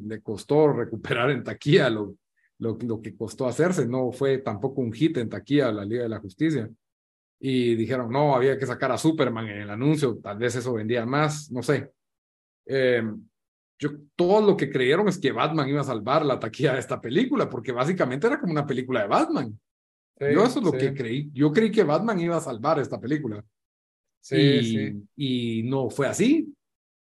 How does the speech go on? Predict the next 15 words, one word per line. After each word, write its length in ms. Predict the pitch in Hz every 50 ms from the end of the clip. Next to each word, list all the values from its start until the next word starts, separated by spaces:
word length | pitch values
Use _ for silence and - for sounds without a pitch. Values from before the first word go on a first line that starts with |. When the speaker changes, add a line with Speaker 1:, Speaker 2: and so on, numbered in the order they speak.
| _ _ -
Speaker 1:
Entonces, 640 | 147 143 139 156 165 165 160 151 151 - - - _ _ _ _ _ _
como 520 | - 139 135 139 131 131 127 123 117 113 113 113 _ _ _ _
pueden 200 | - 151 175 202
ser 200 | 185 214 226 220
factores, 760 | - 220 190 - - - 185 220 277 277 214 143 120 107 107
eh, 200 | 123 117 117 110 92 - - _ _ _ _ _ _ _ _ _ _
desde 340 | 113 131 139 131 120 135 127
que 240 | - - 131 123 120
no, 460 | 120 123 143 151 156 165 165 143 - 117
no 140 | 131 139
se 80 | 139 170
estrenó 300 | 165 - 139 123 127 147
en 80 | 156 165
una 180 | 170 170 156 160
quincena, 880 | 151 135 113 110 123 135 151 180 190 185 180 180 180 175 175 175 143